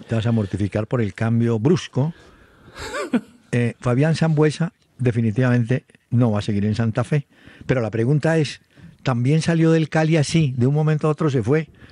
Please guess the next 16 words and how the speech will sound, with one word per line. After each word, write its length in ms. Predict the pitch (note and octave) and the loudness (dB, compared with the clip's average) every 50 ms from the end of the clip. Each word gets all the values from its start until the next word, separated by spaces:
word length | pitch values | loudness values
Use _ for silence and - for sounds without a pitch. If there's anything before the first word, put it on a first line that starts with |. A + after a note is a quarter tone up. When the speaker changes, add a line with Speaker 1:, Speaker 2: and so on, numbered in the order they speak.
| - - - - _ _ _ _ _ _ - | -20 -20 -20 -20 _ _ _ _ _ _ -4
Speaker 1:
estuvo 280 | - A#2 - D3 D3 D3+ | -4 -2 0 2 2 2
en 80 | D3+ | 2
Junior, 420 | C#3+ D#3+ E3+ E3+ D#3+ D3 B2+ A2 - _ _ _ _ _ - | 2 2 4 4 2 2 0 -2 -6 _ _ _ _ _ -4
el 100 | B2 A#2+ A#2+ | -2 0 2
Junior 220 | C#3 C#3 D3 D3 | 2 2 2 2
Speaker 2:
Sí. 40 | D3 | 2
Speaker 1:
lo 80 | C#3 A#2+ | 2 2
cedió, 460 | - A#2+ A2+ A#2 C#3 D#3 D#3 C#3+ - _ _ _ _ - _ _ - | 2 2 2 2 2 2 2 0 -2 _ _ _ _ -20 _ _ -2
el 140 | - A#2+ A#2+ | 0 2 2
Junior 240 | D3 D#3+ E3 E3+ D3+ | 2 2 2 2 2
dice 180 | D3 C3+ - | 0 0 0
que 100 | - C3+ | 0 0
lo 120 | C3 B2+ G#2 | 0 0 0
quiere 220 | - D3+ D#3+ D#3+ | 0 0 0 2
ahora, 240 | D#3+ D#3+ D#3+ D3+ C#3 | 2 2 2 2 0
pero 340 | B2+ - B2 A#2 A2 G#2 | 0 0 0 2 0 0